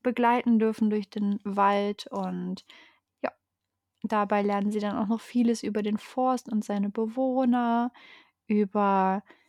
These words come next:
ja, gerade das im Frühjahr stattfindende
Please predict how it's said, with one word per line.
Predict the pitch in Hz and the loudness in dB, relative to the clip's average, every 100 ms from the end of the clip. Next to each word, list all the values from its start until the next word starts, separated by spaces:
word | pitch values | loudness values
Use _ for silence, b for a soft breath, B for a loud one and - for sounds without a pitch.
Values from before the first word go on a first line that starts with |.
| b b b _ _ | b b b _ _
ja, | 220 214 202 | -2 0 0
gerade | 208 196 196 208 208 208 202 - _ _ _ _ _ _ _ _ _ _ _ _ _ _ _ _ | -2 2 4 4 2 2 0 -4 _ _ _ _ _ _ _ _ _ _ _ _ _ _ _ _
das | 202 214 202 - | -6 -2 -2 -4
im | - 202 202 196 | -8 -6 -4 -4
Frühjahr | - - - 226 214 208 202 | -8 -6 0 2 4 2 0
stattfindende | - 214 - - 214 202 202 202 196 185 185 196 | -2 -4 -4 -2 0 2 0 0 0 0 0 -2